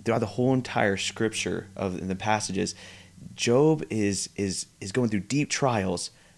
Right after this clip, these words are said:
but he's, he's being stretched in the faith. And, uh, I, I don't know, maybe in your own life you've experienced that, or, or how, how you've been stretched, um, in, in times of trials. Maybe you've experienced that before.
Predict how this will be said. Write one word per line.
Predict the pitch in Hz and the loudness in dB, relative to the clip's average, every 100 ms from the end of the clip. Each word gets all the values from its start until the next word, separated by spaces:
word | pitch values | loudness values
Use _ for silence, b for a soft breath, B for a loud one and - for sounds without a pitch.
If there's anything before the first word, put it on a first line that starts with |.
| b _ | b _
but | 113 98 | -4 0
he's, | 117 98 - | 0 0 -4
he's | - 113 104 92 - _ - | -6 -2 -2 -2 -8 _ -12
being | - 120 | -4 -2
stretched | - - 87 - - - | -2 -2 -4 -6 -14 -6
in | 98 | -6
the | |
faith. | 92 - - - b b b - | -4 -6 -8 -14 b b b -8
And, | 98 98 95 95 | -4 -2 0 0
uh, | 95 92 90 | 0 0 -2
I, | - 98 120 | -4 -4 0
I | |
don't | 127 | 2
know, | 113 | 2
maybe | 110 104 | 2 0
in | 98 | -2
your | 98 98 98 | -2 0 0
own | 98 | -2
life | 95 92 92 | -2 -2 -2
you've | 98 92 | -4 -2
experienced | - - 98 95 92 | -4 -4 -2 -2 -2
that, | 95 98 | -2 -2
or, | 98 | -2
or | 95 92 - B B | -2 -4 -4 B B
how, | - 95 90 B B | 0 0 0 B B
how | 95 92 | -2 -2
you've | 90 98 98 | 0 -2 0
been | 101 95 | 0 -2
stretched, | - 95 92 - b b b - | -2 -2 -2 -8 b b b -4
um, | 90 90 95 - | -2 -2 -4 -2
in, | 95 92 | -2 0
in | 95 | -2
times | - 95 92 | -2 -4 -4
of | |
trials. | - 92 92 92 82 - b b - | 0 2 2 0 -6 -10 b b -8
Maybe | 92 95 | -2 -2
you've | 90 | -2
experienced | 92 - 95 92 | -4 -2 -2 -2
that | 92 | -4
before. | 92 95 95 | -2 0 0